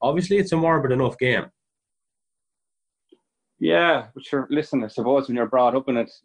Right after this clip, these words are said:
Speaker 2: <laughs> when you're brought up, I know I was very lucky. My mother and, uh, people helping her out, all the staff were, like, very good, um,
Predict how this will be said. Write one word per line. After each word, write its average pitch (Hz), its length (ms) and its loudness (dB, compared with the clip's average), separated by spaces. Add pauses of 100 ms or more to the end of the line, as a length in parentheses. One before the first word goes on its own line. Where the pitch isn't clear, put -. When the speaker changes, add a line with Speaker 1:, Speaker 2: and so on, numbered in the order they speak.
(800)
Speaker 2:
<laughs> - 100 -18
when 107 120 -2
you're 101 100 -2
brought 110 280 0
up, 123 100 -10
I 127 100 2
know 143 200 2
I 143 40 2
was 135 120 -4
very 165 200 2
lucky. 123 340 -2
My 117 120 -2
mother 120 380 2
and, 107 300 -4 (160)
uh, - 320 -6 (180)
people 110 220 -2
helping 104 280 -2
her 104 80 4
out, 104 200 0
all 101 160 4
the 98 60 -10
staff 107 280 0 (100)
were, 95 320 -2
like, 92 240 -2
very 98 240 2
good, 92 220 2 (720)
um, 90 480 0